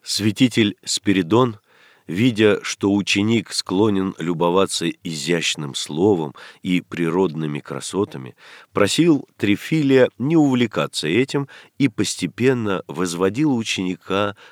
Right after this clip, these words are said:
к духовному совершенству. Ученик старался подражать учителю в простоте жизни и милости. Он помогал откапывать жертв землетрясения, поддерживал обездоленных,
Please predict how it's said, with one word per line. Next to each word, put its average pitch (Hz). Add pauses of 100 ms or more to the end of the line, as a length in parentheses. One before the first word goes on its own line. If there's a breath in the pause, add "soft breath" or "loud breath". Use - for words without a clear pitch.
к 73
духовному 78
совершенству. 67 (760 loud breath)
Ученик 104 (240 loud breath)
старался 95
подражать 82
учителю 85
в -
простоте 98
жизни 104
и 98
милости. 71 (380 loud breath)
Он 120
помогал 107 (240 loud breath)
откапывать 107
жертв 101
землетрясения, 87 (360 loud breath)
поддерживал 101
обездоленных, 85